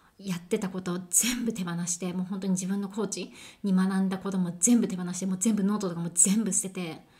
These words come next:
で、その時のプログラムのこう、フォーマットっていうのも、うん、百パーセントやっぱ捨てることはできなくて。で、自分がな-、次はじゃあ何を教えるかとかっていうのがちょっとまだ分かんなかったから。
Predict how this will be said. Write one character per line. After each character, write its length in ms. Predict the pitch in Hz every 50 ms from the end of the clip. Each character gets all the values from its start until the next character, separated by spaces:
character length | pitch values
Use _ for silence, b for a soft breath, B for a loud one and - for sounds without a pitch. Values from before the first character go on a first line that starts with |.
| B B B B B B B B -
で、 220 | 226 220 214 214 214 B B B B
そ 160 | B - -
の 100 | 320 381
時 220 | 381 427 - - 294
の 100 | 302 294
プ 140 | 294 285
ロ 80 | 285 294
グ 80 | 285 311
ラ 80 | 285
ム 100 | 240 202
の 220 | 180 175 165 156 160
こ 380 | - - 170 170 165 165 - 185
う、 20 |
フ 100 | - 262
ォ 20 | 262
ー 40 | 269
マ 120 | 269 277
ッ 60 | 277
ト 80 | - 254
っ 40 | 247
て 120 | - 262
い 20 |
う 40 | 247
の 80 | 196 165
も、 300 | 165 170 170 151 - - - _ _ _ _ _ _ _ _ _ _ _ _ _ _ - 233 202 190
う 40 |
ん、 180 | 185 180 190 185 B B
百 260 | B - 285 294 - -
パ 80 | 480
ー 40 | 453
セ 120 | - 453
ン 40 | 415
ト 60 | -
や 40 | 208
っ 40 | -
ぱ 60 | 262
捨 120 | - - -
て 60 | 226
る 80 | 220
こ 80 | 214 226
と 80 | 220 214
は 40 |
で 80 | 170 151
き 100 | 151 -
な 80 | 180 -
く 80 | -
て。 300 | - - - - - - B B B B B B B B B B B _ _ - 196 - - _ _
で、 100 | - 202
自 120 | 185 185 185
分 120 | 190 220
が 100 | 220 208 208 - -
な-、 180 | 208 214 220 220 - - -
次 220 | - - 220 233
は 60 | 214
じ 80 | 190 190
ゃ 40 | 185
あ 20 |
何 180 | 180 190 196 180
を 60 | 170
教 60 | 175 -
え 20 | 165
る 60 | -
か 100 | 175 175
と 100 | - -
か 80 | - 170
っ 20 |
て 100 | - -
い 40 | 165
う 40 | 151
の 60 | 165
が 20 | 160
ち 80 | -
ょ 40 | 180
っ 20 |
と 140 | - 147 - - -
ま 140 | 190 202 208
だ 120 | 190 - - -
分 160 | - 190 196 185
か 120 | 202 214
ん 40 | 196
な 60 | 175
か 100 | - -
っ 40 | -
た 60 | -
か 100 | - -
ら。 140 | 143 147 175